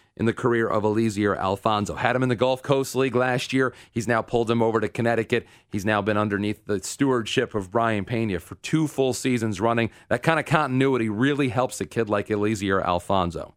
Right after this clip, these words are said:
Last but not least, Jake Holton, a tenth rounder this year out of Creighton. He's been a little bit slow in terms of his batting average at the plate, but here's one thing you love about a good first baseman, the ability to draw walks. Thirty-six walks, just twenty-six strikeouts for Holton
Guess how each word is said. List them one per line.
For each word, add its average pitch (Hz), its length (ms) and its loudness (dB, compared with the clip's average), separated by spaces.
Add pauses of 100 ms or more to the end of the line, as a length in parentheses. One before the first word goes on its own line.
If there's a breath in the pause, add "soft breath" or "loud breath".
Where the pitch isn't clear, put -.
Last 151 340 0
but 147 100 0
not 147 240 0
least, 151 260 -2
Jake 143 320 -2
Holton, 139 480 0
a 82 80 -4
tenth 165 400 -2
rounder 143 440 0
this 131 300 -2
year 131 240 0
out 131 160 0
of 113 140 -8
Creighton. 143 560 0 (340 loud breath)
He's 269 260 0
been 330 140 2
a 277 60 0
little 269 180 -2
bit 208 160 0
slow 196 300 0
in 180 80 2
terms 180 260 2
of 185 80 2
his 147 140 -4
batting 127 440 2
average 175 340 0
at 190 160 0
the 185 80 -2
plate, 196 360 -2
but 139 200 0
here's 180 200 0
one 156 160 -2
thing 151 160 0
you 120 160 2
love 110 380 2
about 107 200 2
a 104 60 -4
good 101 180 0
first 104 300 -2
baseman, 127 460 0 (360)
the 117 140 2
ability 123 640 0 (220)
to 139 100 -2
draw 101 240 0
walks. - 480 -4 (240)
Thirty-six 156 800 -2
walks, 120 540 -2
just - 300 -2
twenty-six 165 800 -2
strikeouts 131 580 0
for 117 180 0
Holton 127 420 0